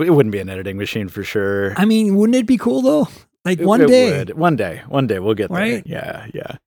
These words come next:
Speaker 2: Yeah, no, I think this looks really great. And you're right, Computex. Maybe it gives you a reason to, like, I don't know if we'll be able to go to Computex since Taiwan has been very tight about letting people in
Speaker 1: Mm-hmm.
Speaker 2: because they've had less pandemic than we have.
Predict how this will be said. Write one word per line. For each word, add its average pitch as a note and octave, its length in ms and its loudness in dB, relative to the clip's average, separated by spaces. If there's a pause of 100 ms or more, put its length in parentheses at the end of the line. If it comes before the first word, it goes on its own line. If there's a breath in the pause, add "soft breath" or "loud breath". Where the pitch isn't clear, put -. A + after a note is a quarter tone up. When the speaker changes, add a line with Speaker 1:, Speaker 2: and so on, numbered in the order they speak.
(140)
Speaker 2:
Yeah, D3 320 -2
no, G3 160 4
I G#3 100 4
think C#4 200 0
this A3+ 180 2
looks E3 240 -2
really D#3+ 240 2
great. D3 360 0
And D#3 120 0
you're E3 100 2
right, D#3+ 240 0
Computex. D#3+ 640 -4
Maybe A3 280 4
it A3 100 0
gives G3 180 0
you G#3+ 100 4
a G#3 40 8
reason G3 240 2
to, G3+ 180 2
like, F#3 320 -2
I F#3 80 0
don't A3 140 0
know G#3+ 100 4
if - 140 0
we'll D#3 100 2
be D3 160 4
able G3+ 160 0
to B3 80 0
go B3 120 0
to B3 60 0
Computex A#3+ 520 -4
since D3+ 260 -4
Taiwan D#3+ 380 0
has D#3 120 2
been C#3+ 160 0
very D#3 360 2
tight D3+ 280 -2
about C3 360 -4 (260)
letting D#3 240 2
people C#3+ 340 0
in C#3+ 180 2
Speaker 1:
Mm-hmm. F2+ 120 0
Speaker 2:
because G2+ 220 0
they've C3+ 120 0
had C3+ 200 -2
less C3+ 200 -2
pandemic C3+ 540 -4
than C3+ 180 -4
we F#3 140 2
have. C3+ 300 -2